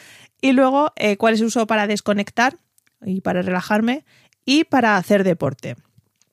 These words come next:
Vale, empezamos con los imprescindibles de todos los días. Voy a empezar con, como no, <laughs> unos auriculares, eh, en concreto los que uso más, eh, sobre todo para paseos, ¿vale? Es, eh,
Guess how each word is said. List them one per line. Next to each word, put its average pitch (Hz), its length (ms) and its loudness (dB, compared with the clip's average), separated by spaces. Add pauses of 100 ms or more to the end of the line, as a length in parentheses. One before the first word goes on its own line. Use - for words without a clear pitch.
(160)
Vale, 202 360 2
empezamos 233 540 0
con 226 200 0
los 202 320 0
imprescindibles 208 1000 -2
de 196 420 -6 (120)
todos 190 260 2
los 175 240 -4
días. - 400 -10 (540)
Voy 247 100 2
a 262 40 4
empezar 285 460 2
con, 240 360 0 (440)
como 214 260 4
no, 220 220 -2
<laughs> - 40 -20
unos 226 340 2
auriculares, 214 840 0
eh, 190 560 -2 (120)
en 214 140 -2
concreto 226 720 0
los 214 260 0
que 208 180 0
uso 240 340 2
más, 247 480 0
eh, 196 540 -2 (480)
sobre 220 240 0
todo 240 240 2
para 247 220 2
paseos, 233 480 -2
¿vale? 226 280 -4 (460)
Es, 226 360 0
eh, 202 500 0